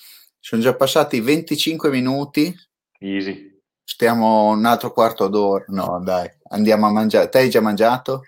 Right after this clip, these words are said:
Speaker 2: Sì, ho già mangiato. Fatto,
Speaker 1: Io,
Speaker 2: fatto
Speaker 1: io,
Speaker 2: presto stasera.
Speaker 1: io ancora no. Io sono arrivato poco prima della diretta e vado adesso.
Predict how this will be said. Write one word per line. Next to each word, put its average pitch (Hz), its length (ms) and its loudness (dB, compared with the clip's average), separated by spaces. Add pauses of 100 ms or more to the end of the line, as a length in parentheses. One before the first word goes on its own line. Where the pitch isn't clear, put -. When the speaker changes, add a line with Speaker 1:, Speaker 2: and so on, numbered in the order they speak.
Speaker 2:
Sì, - 180 -2
ho 113 80 6
già 110 120 0
mangiato. 95 600 -4
Fatto, - 180 -6
Speaker 1:
Io, 107 180 2
Speaker 2:
fatto 113 180 0
Speaker 1:
io, 107 40 -2
Speaker 2:
presto 110 340 4
stasera. - 360 -8
Speaker 1:
io 117 100 -2
ancora 117 360 -6
no. 101 260 -8 (160)
Io 104 640 0
sono 110 200 -2
arrivato 113 460 2
poco 113 260 2
prima 120 280 -2
della 117 240 0
diretta 113 760 -2
e 98 300 -10 (880)
vado 123 360 4
adesso. 101 540 0